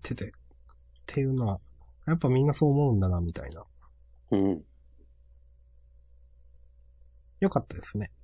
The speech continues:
Speaker 2: なんか、
Speaker 1: うん。
Speaker 2: こうやってずっと、ジャンプの話をし続けていて、
Speaker 1: うん。
Speaker 2: 思うのは、
Speaker 1: はい。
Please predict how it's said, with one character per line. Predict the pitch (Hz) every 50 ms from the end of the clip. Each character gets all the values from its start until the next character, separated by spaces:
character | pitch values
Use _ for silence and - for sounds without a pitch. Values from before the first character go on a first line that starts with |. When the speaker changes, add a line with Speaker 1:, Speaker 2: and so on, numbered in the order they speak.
| - - - - - - - - - - - - - - - - - - - - - - - - - - - -
Speaker 2:
な | - 214
ん | 233
か、 | 226 - 135 - - - - - - - - - - - - - - - - - - - - - - - - - - - - - - - - _ - - - -
Speaker 1:
う | 170
ん。 | 143
Speaker 2:
こ | 202
う | 214
や |
っ | 214
て | - - - 165
ず | 139 143 139
っ |
と、 | - - - 202 196 196 - - - - - - - - - - - - - - - - - - - - - - - - - - - - - - -
ジ | - 160
ャ | 170
ン | 175 160
プ | 143 - 127 104
の | 104 90
話 | 98 113 117 110 - - - 113
を | 98 92 90 87 - - - - - - - - - - - - - - - - - -
し | - - -
続 | - - 117 110 131 110
け | - 120 101
て | - - 95 85
い | 85 -
て、 | - - 90 82 78 - - - - - - - - -
Speaker 1:
う | 175 165
ん。 | 139 104 92 - - - - - - - - - - - - - - - - - - - - - - - - - - - - -
Speaker 2:
思 | - 123 107 113 117 123 117 110 104 101 95 90 90 85 80 80 82
う | - - - - - - - - - - -
の | - 95 98 98
は、 | 98 95 92 80 - - - - - - - - - - - - - - - - - -
Speaker 1:
は | - 160 143
い。 | 98 -